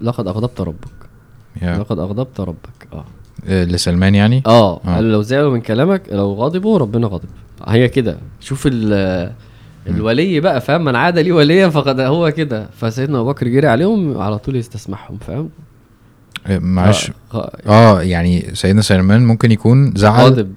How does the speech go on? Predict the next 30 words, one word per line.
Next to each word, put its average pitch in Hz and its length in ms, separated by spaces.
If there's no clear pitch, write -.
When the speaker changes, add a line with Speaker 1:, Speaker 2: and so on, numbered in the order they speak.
Speaker 1:
غاضب 147 480
من 147 360
كلام 131 240
أبو 131 180
بكر 135 200
ليه. 104 240
Speaker 2:
يا، 123 600
آه، 143 340
Speaker 1:
أيوة. 117 120
Speaker 2:
لا، 127 160
أنا 110 100
فهمت 151 340
إن 113 160
أبو 95 180
سفيان 117 440
هو 135 120
اللي 101 120
غاضب. 104 140
Speaker 1:
سفيان 160 280
مين؟ 131 280
لا. 123 200
Speaker 2:
مم. 208 140
Speaker 1:
ده 104 60
هو 160 480
سيدنا 156 460
أبو 139 120
بكر 170 260
بيقول 131 400
له 131 140
سلمان، 131 760